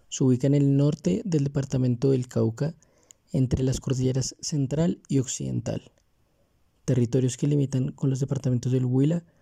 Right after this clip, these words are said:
Tolima y Valle del Cauca, y que se encuentran asentados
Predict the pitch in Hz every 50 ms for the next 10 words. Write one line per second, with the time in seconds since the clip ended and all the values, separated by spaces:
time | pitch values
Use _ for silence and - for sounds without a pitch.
0 | _ - _ _ _ _ _ - - 131 120 120 127 143 147 156 165 - - _
1 | _ _ - - 135 131 123 123 - - 135 131 127 - - 117 110 117 113 113
2 | 165 170 - - _ _ _ _ _ _ _ _ _ _ - - 135 - - 127
3 | 135 131 127 - 131 123 127 135 139 143 143 143 - 151 139 139 147 147 156 170
4 | 175 - - -